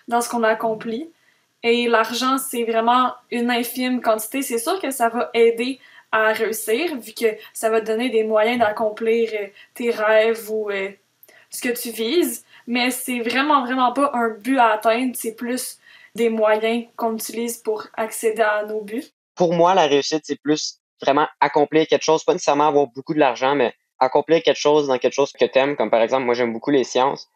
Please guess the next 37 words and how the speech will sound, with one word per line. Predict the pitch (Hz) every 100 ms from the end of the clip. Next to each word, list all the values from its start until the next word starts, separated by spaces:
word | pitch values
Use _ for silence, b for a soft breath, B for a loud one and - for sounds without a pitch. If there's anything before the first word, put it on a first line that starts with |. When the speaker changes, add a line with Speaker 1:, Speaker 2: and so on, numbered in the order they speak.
| _
Speaker 2:
Moi, | 135 139
j'aimerais | 143 131 120
ça | 147
aller | 139
en | 131 120
astrophysique. | 117 - 127 123 123 165 -
Puis | 127
a-, | 113 -
astrophysique, | 160 160 175 165 202 247 _ _ _ _
c-, | - - - - _
c'est | - - 160
pas | 220
autant | 208 156 143 147
payé, | 143 151 143 147
mettons, | 135 139
qu'un | 135 135
médecin | 127 123 135
spécialiste, | - 131 127 127 165
mais |
c'est | 120 139
quand | 143
même | 160 151 -
très | 147 131
bien | 123 127
payé. | 123 110 104
De | 107
ce | -
que |
j'ai | 143
compris, | 147 156 - 175
là, | 170
c'est, | 165 - 123 120 _ _ _
c'est | 151
dans | 175
les | 185
six | - 165
chiffres. | - 139 -